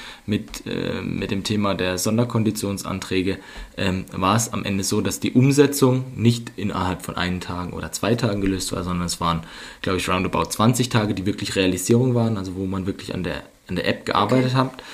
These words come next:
Speaker 1: Ähm, was schon ein bisschen, äh, größer ist, aber aufgrund der Komplexität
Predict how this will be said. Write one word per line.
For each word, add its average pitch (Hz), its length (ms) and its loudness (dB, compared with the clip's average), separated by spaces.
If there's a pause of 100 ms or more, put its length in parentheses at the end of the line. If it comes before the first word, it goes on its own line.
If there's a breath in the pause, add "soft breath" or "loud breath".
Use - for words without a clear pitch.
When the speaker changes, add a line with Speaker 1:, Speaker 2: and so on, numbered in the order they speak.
(480 loud breath)
Speaker 1:
Ähm, 110 480 6 (800)
was 120 120 6
schon 123 140 8
ein 123 60 6
bisschen, 113 420 6
äh, 101 380 2
größer 139 340 6
ist, - 240 0
aber 110 320 6
aufgrund 113 460 2
der 101 100 2
Komplexität 107 1040 2